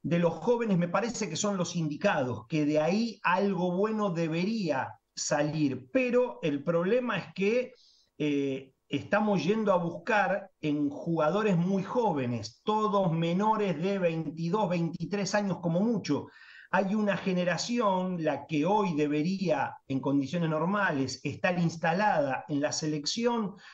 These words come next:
que tendrían entre veinticuatro, veintinueve años, que no hay mucho material.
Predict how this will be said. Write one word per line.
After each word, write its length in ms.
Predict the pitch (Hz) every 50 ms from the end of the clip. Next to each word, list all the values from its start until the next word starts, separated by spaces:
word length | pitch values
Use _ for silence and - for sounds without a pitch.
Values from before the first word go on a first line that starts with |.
| - _ -
que 140 | 165 151
tendrían 560 | 127 - 151 151 160 170 190 202 185 165 156 151
entre 300 | 147 147 143 147 143 143
veinticuatro, 1000 | 147 143 147 147 143 151 - - - 196 202 196 185 - - 156 143 131 123
veintinueve 880 | 131 135 139 139 139 131 139 143 147 160 175 196 202 190 180 165 170
años, 680 | 185 208 208 196 175 170 170 185 208 196 - - - _ _ _ - - _ _ _ _ _ -
que 200 | - 170 151 165
no 320 | 180 202 226 247 247 240
hay 120 | 247 254
mucho 360 | 233 214 233 254 - - 214 190
material. 680 | 185 180 175 196 190 226 254 240 190 135 113 107